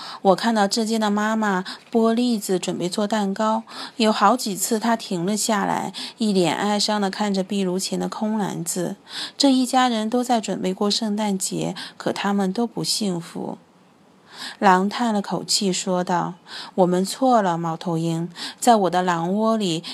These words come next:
这个没有爪子、没有毛、粉嫩嫩、光溜溜的小孩，他永远不会成为一只狼。但在森林边的小房子里，却少了一个孩子，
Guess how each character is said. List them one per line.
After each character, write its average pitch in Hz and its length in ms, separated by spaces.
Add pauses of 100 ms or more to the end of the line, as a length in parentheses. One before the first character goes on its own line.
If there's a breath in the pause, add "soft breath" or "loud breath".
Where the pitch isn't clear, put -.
这 277 160
个 240 140
没 226 140
有 247 180
爪 185 320
子、 196 320
没 190 160
有 208 160
毛、 170 380 (180 loud breath)
粉 180 300
嫩 202 180
嫩、 202 220
光 233 240
溜 233 120
溜 233 120
的 220 120
小 185 240
孩， 160 380 (260 loud breath)
他 240 200
永 208 260
远 202 160
不 170 100
会 185 200
成 175 240
为 175 100
一 175 160
只 175 180
狼。 160 360 (340 loud breath)
但 269 160
在 254 100
森 262 280
林 233 180
边 240 140
的 233 100
小 180 260
房 170 300
子 247 140
里， 175 240 (180 loud breath)
却 - 180
少 117 320
了 95 80
一 - 120
个 208 160
孩 127 340
子， 170 340